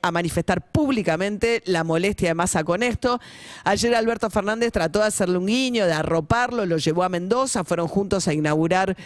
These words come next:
un, este, el recorrido del tren de Mendoza a Capital, que fue un gesto de, este, del presidente por tratar de calmar el enojo de Massa, que era muy grande, con el presidente fundamentalmente.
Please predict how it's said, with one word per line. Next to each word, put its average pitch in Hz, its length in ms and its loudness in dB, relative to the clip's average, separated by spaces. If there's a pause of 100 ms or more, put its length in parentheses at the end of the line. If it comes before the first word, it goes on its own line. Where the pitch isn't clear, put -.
(200)
un, 185 320 2
este, 160 680 2
el 175 80 2
recorrido 180 600 2
del 170 120 0
tren 185 280 -2
de 180 80 -2
Mendoza 175 760 0
a 160 140 0
Capital, 208 640 0 (420)
que 233 640 2
fue 202 160 -4
un 202 80 -2
gesto 226 500 0
de, 196 640 0
este, 156 640 0
del 160 220 -2
presidente 202 600 0
por 202 300 -2
tratar 190 360 0
de 208 120 0
calmar 180 540 0
el 202 100 0
enojo 185 380 0
de 185 60 0
Massa, 196 280 0
que 226 100 -2
era 226 120 0
muy 202 180 0
grande, 139 380 -2
con 190 240 0
el 185 140 -2
presidente 202 500 -2
fundamentalmente. 165 1000 -2